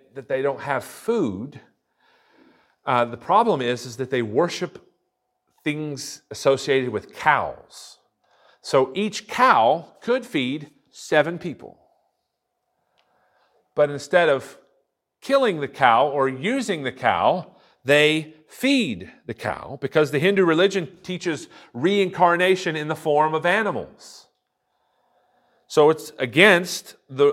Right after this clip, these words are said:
religious laws to kill rats, mice, cows, and other animals. Now, there are two hundred million sacred cows in India. I don't know if you knew that.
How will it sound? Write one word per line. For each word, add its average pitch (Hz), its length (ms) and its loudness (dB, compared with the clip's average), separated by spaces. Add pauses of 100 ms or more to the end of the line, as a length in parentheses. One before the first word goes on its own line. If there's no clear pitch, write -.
religious 156 600 4
laws 139 440 4
to - 80 -12
kill 190 400 2
rats, 160 440 4
mice, 156 440 0
cows, 160 800 0 (120)
and 143 140 -4
other 165 200 2
animals. 165 800 -4 (2500)
Now, 127 420 2 (1080)
there 127 120 -2
are 127 60 -2
two 175 200 0
hundred 170 260 0
million 135 560 -4
sacred 156 640 -2
cows 107 800 0 (260)
in 113 460 -6 (300)
India. 139 460 -8 (440)
I 104 100 -4
don't 113 80 0
know 113 80 0
if 113 140 -6
you 127 60 -4
knew 170 140 -4
that. - 340 -16